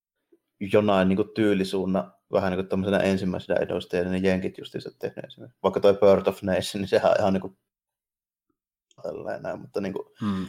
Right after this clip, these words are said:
Speaker 1: sattuu vaan olemaan niin vanha elokuva, ja siinä on ekaa kertaa tehty niin paljon juttuja, että se on tyyliin niinku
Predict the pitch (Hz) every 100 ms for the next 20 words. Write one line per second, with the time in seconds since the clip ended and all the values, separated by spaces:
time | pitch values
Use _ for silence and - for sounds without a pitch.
0 | - - 113 - - 113 95 95 95 95
1 | 98 98 98 95 92 92 87 87 - 85
2 | 87 92 85 - 85 85 80 92 92 90
3 | - 92 92 90 92 85 87 - - -
4 | - 87 90 85 87 90 90 95